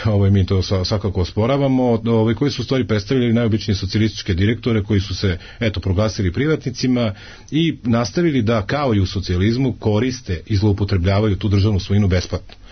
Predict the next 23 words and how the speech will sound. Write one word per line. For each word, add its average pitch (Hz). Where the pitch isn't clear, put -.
Naravno, 127
sam 117
poce-, 120
proces, 104
e, 87
sami 92
proces 127
je 90
u 80
stvari, 78
pošto 80
se -
to 95
neka 90
zvala 87
svojinska 87
transformacija, 92
privatizacija 82
i 67
tako, 82
kako 87
već 80
ne, 147